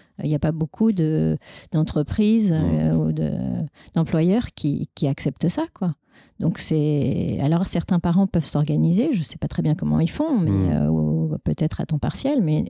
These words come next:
Speaker 1: alors c'est, pour moi ça a été très difficile. Et puis surtout, j'ai eu, euh, des problèmes de santé très importants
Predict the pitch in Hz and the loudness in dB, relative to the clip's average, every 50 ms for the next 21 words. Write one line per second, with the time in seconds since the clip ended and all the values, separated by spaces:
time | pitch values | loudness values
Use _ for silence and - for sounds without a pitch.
0 | - - 170 165 151 143 131 131 143 120 - - - - - - - - - 156 | -4 -2 -2 0 0 0 -2 -2 -2 -4 -6 -6 -6 -6 -6 -6 -6 -4 0 2
1 | 160 190 247 254 - 208 175 - - - - - 156 151 151 - - - - - | 2 2 2 2 0 -2 0 0 -2 -4 -2 -4 -4 -4 -4 -6 -8 -8 -4 -4
2 | 262 277 - - - - - - - 156 - 190 - - - 226 220 - - - | -4 -4 -4 -6 -8 -6 -4 -2 -2 0 0 0 -2 0 0 -2 -2 -2 -4 -20
3 | - - - _ - - - 170 175 190 190 202 208 196 151 151 147 156 - 156 | -20 -20 -18 _ -4 0 2 2 2 4 4 4 4 4 4 2 2 0 0 -2
4 | 151 - - 165 165 175 160 156 156 160 - - 170 160 - 170 160 - - - | -4 -2 0 0 0 2 0 0 0 -2 -2 -2 -4 -4 -2 -4 -4 -2 -2 -2
5 | 196 196 196 185 - 180 - - - - 175 175 | 0 0 0 0 0 -4 -4 -6 -8 -8 -8 -8